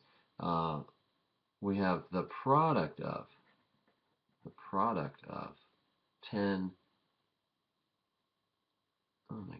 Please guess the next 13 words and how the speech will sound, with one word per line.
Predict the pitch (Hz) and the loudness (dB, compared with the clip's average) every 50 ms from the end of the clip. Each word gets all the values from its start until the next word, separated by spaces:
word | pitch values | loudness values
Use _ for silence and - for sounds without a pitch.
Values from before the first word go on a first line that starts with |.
| - | -14
gosh. | - 98 98 85 80 - - - - _ _ _ _ _ _ _ _ _ _ _ _ _ _ _ _ _ _ _ _ _ _ _ _ _ _ _ _ _ _ _ - | -14 -12 -12 -12 -12 -14 -16 -18 -18 _ _ _ _ _ _ _ _ _ _ _ _ _ _ _ _ _ _ _ _ _ _ _ _ _ _ _ _ _ _ _ 2
Yeah, | 143 143 87 - - - - | 2 2 2 0 -4 -10 -16
the | 85 - _ _ | -18 -18 _ _
product | - 87 87 95 104 110 - 98 | 0 2 4 4 2 2 0 -4
of | 85 71 - | -4 -4 -4
ten | - 104 98 101 101 | -2 0 0 0 0
times | 101 - 98 87 87 90 90 87 | -2 -2 -2 0 0 0 0 -2
a | 90 | -2
number. | 90 90 92 87 76 67 71 76 | -2 -2 -2 -2 -4 -6 -10 -14
Yeah, | 92 92 - - - - 101 113 | -20 -20 -20 -20 -16 -12 -10 -10
it | |
is | 117 - - | -10 -12 -12
times. | - - - 143 143 - - | -8 -8 -8 -8 -8 -14 -20